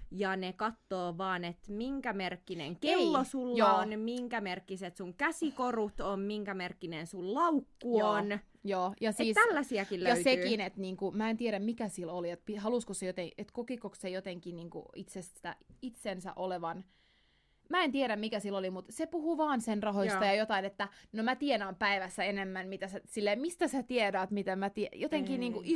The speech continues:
Speaker 1: Ihan
Speaker 2: outo, ja se kertoi
Speaker 1: järkyttävää.
Speaker 2: niinku, mitä veneit niillä on, ja mä oon silleen
Speaker 1: Toi on niinku mun pahin ik. Niinku mä en
Speaker 2: Todellakin.
Speaker 1: vois, mä en vois istua edes pöytään
Speaker 2: Ei.
Speaker 1: alas tollasen ihmisen
Speaker 2: Siis
Speaker 1: kanssa,
Speaker 2: se on
Speaker 1: niinku
Speaker 2: niin hirveetä.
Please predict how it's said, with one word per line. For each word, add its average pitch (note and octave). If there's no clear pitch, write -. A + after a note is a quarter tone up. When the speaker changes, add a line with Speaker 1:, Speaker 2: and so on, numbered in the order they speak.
Speaker 1:
Ihan C#4+
Speaker 2:
outo, B3+
ja G#3+
se A3
kertoi A#3+
Speaker 1:
järkyttävää. G3+
Speaker 2:
niinku, F#3
mitä G#3
veneit F#3+
niillä F#3
on, F3+
ja F#3
mä C#4
oon C4+
silleen C4
Speaker 1:
Toi F4+
on F#4
niinku A3
mun G3+
pahin F#3
ik. F3+
Niinku F#3
mä G#3
en A3+
Speaker 2:
Todellakin. A#3
Speaker 1:
vois, G3
mä A#3
en B3+
vois A#3+
istua F3
edes E3
pöytään E3+
Speaker 2:
Ei. E4
Speaker 1:
alas F#3+
tollasen E3
ihmisen E3+
Speaker 2:
Siis D#3+
Speaker 1:
kanssa, C#4+
Speaker 2:
se E4+
on D#4+
Speaker 1:
niinku E4+
Speaker 2:
niin A3+
hirveetä. D#3+